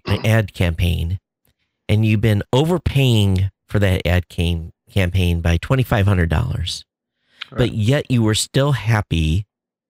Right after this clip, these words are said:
Speaker 1: with the performance of the campaign and were renewing
Speaker 2: Mm-hmm.
Speaker 1: contracts and putting I Os in front of these
Speaker 2: Mm-hmm.
Speaker 1: same companies. I said, "That means that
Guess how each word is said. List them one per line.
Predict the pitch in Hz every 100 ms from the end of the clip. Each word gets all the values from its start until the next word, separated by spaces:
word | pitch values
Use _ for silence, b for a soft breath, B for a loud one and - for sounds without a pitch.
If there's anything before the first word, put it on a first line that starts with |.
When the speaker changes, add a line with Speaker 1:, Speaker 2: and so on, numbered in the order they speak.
| _ _
Speaker 1:
with | - 101 98
the | -
performance | - 104 175 208 151 92 -
of | 92 85
the | 92
campaign | - 92 87 87 80 87
and | 95 98
were | 95 98 95
renewing | 98 95 104 110 139 151
Speaker 2:
Mm-hmm. | 120
Speaker 1:
contracts | 92 87 - 82 82 -
and | 90 87
putting | 117 131
I | 90 95 92
Os | 87 85
in | 87
front | - 87 82 -
of | 82 82 80 80 _ _ _ _ _ _ _
these | 131 104
Speaker 2:
Mm-hmm. | 135
Speaker 1:
same | 120 120 131
companies. | - 147 92 82 107 156 - _ _ _ _ _
I | - 104
said, | - 117 107
"That | 156 -
means | 143 120 110 -
that | 107